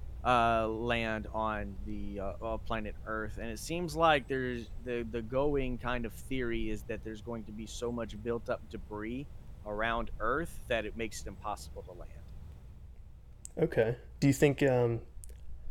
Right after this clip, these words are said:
Speaker 2: it could have gone kaboom from an asteroid?
Speaker 1: That is true too, you know, that it could have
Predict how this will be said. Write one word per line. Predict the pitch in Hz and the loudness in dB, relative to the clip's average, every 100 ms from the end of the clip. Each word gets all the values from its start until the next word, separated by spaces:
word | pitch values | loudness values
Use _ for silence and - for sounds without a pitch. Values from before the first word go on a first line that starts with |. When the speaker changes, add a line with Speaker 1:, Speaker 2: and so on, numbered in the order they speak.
| - - | -6 2
Speaker 2:
it | 123 | 4
could | - | 10
have | 131 | 10
gone | 120 117 | 10 8
kaboom | - 117 120 120 98 95 | 6 6 8 6 4 2
from | 120 | 4
an | 110 | 4
asteroid? | 113 - 110 107 104 - - - - - - - - - | 4 4 4 4 0 -8 -12 -12 -8 -8 -6 -6 -8 6
Speaker 1:
That | 160 190 | 8 10
is | 185 - | 8 2
true | - 196 | 2 2
too, | 160 202 143 - - | 4 4 2 0 -4
you | 120 | 2
know, | 117 | 4
that | 117 | 4
it | 120 - | 2 4
could | 160 156 | 6 6
have | 135 | 6